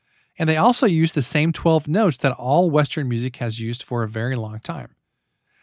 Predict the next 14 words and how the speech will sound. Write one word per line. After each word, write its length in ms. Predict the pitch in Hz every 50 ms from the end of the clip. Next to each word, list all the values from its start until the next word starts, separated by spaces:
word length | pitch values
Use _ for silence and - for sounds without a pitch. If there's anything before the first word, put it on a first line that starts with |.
| _ _ -
Actors 420 | - 185 233 - - 320 240 -
face 360 | - - 151 139 147 147 -
a 40 | 165
similar 320 | - - 226 254 226 170 127
situation. 680 | - - 127 - 123 117 110 107 107 - 113 113 117 - _ _ _ _ _ _ _ _ -
They 140 | 143 151 185
need 160 | 220 226 196
to 100 | - 139
speak 280 | - - - 208 226
the 100 | - 220
lines 280 | 190 170 156 156 175 165
in 100 | 160 160
a 40 | 160
script, 480 | - - - 131 110 110 - - -